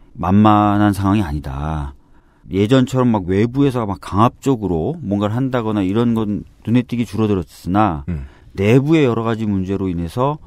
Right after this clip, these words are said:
Speaker 1: 재판이 공정하게 이루어지지 못하는 그런 상황을 지금 겪고 있는 것 아닌가. 그래서 이제 그런 부분에 대해서 국민분들이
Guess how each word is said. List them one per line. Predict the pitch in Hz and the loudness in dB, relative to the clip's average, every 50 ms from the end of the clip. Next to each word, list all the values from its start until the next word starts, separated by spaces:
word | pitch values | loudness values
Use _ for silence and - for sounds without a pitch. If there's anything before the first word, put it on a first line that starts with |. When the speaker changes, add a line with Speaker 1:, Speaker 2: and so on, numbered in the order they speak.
| - - - _ _ | -20 -20 -20 _ _
Speaker 1:
재판이 | - 110 - - 117 110 98 95 85 82 101 143 147 - | -12 -12 -8 -2 -2 0 0 0 -2 -2 -4 -6 -8 -4
공정하게 | - 107 113 123 120 131 127 123 120 113 110 107 101 | 0 2 2 4 4 4 4 4 2 0 0 0 -2
이루어지지 | 101 98 107 104 104 98 92 98 98 95 - - - - - - 92 95 98 92 - - 110 87 | 0 0 0 0 0 0 -2 -2 -4 -4 -6 -8 -18 -20 -18 -14 -10 -10 -10 -8 -6 -6 -6 -4
못하는 | 82 92 - - 107 104 98 | -4 -6 -6 -4 -4 -2 -2
그런 | 87 92 98 101 | -2 -2 -2 -2
상황을 | 98 - 117 135 139 135 135 143 143 | -2 -2 0 2 4 4 4 2 2
지금 | 123 - 117 123 120 110 98 - - _ _ | 0 -2 -2 0 0 0 -2 -6 -10 _ _
겪고 | _ - 104 - - 170 170 | _ -8 -8 -2 0 0 2
있는 | 160 156 147 | 2 2 0
것 | 143 135 | 0 0
아닌가. | 107 85 90 90 87 78 80 78 78 85 90 87 78 73 71 - - - - _ | 0 0 -2 -2 -4 -4 -6 -6 -4 -4 -4 -4 -4 -6 -12 -16 -20 -20 -20 _
그래서 | - - 113 117 123 117 | -12 -10 -6 -4 0 0
이제 | 107 101 95 104 104 101 98 90 | 0 0 2 2 2 2 2 0
그런 | - - 120 135 147 143 | 0 2 2 4 4 2
부분에 | 135 135 127 127 123 120 | 2 0 2 2 2 2
대해서 | 110 113 110 113 | 2 -2 -4 -4
국민분들이 | 107 - - - - 98 104 107 104 101 101 104 98 98 104 95 101 98 | -8 -10 -16 -10 -4 -2 0 0 0 0 -2 -4 -4 -4 -4 -4 -4 -6